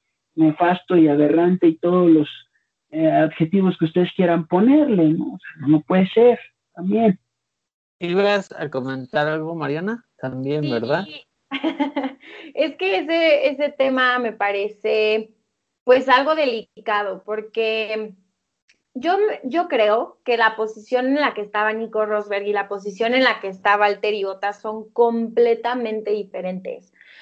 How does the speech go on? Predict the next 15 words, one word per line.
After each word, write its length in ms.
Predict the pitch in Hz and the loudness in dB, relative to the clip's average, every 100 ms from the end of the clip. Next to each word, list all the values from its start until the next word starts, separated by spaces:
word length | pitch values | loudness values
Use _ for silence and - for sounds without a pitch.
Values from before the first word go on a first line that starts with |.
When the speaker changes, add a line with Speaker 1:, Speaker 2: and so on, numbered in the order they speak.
| - - | -12 0
Speaker 3:
Para 200 | 262 262 | 4 4
empezar, 800 | 254 262 262 277 294 320 285 - _ _ | 4 2 2 2 2 2 -2 -14 _ _
Nico 680 | 254 269 294 294 302 330 381 | 0 0 0 -2 0 2 2
llegó 500 | 269 247 233 233 247 | 2 2 4 4 6
a, 460 | 247 240 233 214 | 6 4 4 2
a 220 | - - | 0 -4
Mercedes 600 | 220 214 214 226 214 233 - | -6 -8 -8 -6 -4 -4 -6
cuando 220 | 214 202 | -6 -8
estaban 400 | 202 208 220 247 | -6 0 0 0
desarrollando 680 | 220 214 202 202 202 208 214 | -4 -4 -6 -4 -6 -6 -4
el 100 | 208 | -6
equipo 540 | 190 202 208 196 208 | -8 -12 -8 -6 -4
con 220 | 208 202 | -6 -8
Michael 440 | 202 190 196 208 208 | -10 -2 0 0 -2
Schumacher. 720 | - 220 233 226 185 190 | -6 -4 -2 -4 -8 -10